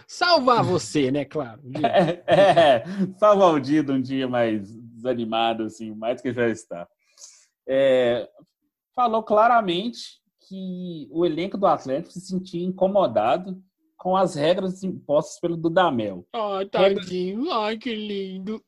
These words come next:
Speaker 2: regras do tipo, ah,
Speaker 1: De-
Speaker 2: eles, eles ficavam, eles ficavam de birra porque, é, só podia entrar no refeitório ou sair do refeitório quando o Dudamel permitisse.
Speaker 1: Hum.
Speaker 2: Ah, que, que aí
Speaker 1: Ai!
Speaker 2: que eles,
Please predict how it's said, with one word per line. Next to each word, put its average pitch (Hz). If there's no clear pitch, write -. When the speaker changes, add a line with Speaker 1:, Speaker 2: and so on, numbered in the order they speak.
Speaker 2:
regras 226
do 214
tipo, 120
ah, 175
Speaker 1:
De- 156
Speaker 2:
eles, 175
eles 156
ficavam, 180
eles 160
ficavam 180
de 165
birra 180
porque, 165
é, 135
só 165
podia 160
entrar 165
no 165
refeitório 147
ou 143
sair 131
do 131
refeitório 135
quando 170
o 165
Dudamel 143
permitisse. 151
Speaker 1:
Hum. 202
Speaker 2:
Ah, 151
que, 123
que 120
aí 143
Speaker 1:
Ai! 156
Speaker 2:
que 170
eles, 151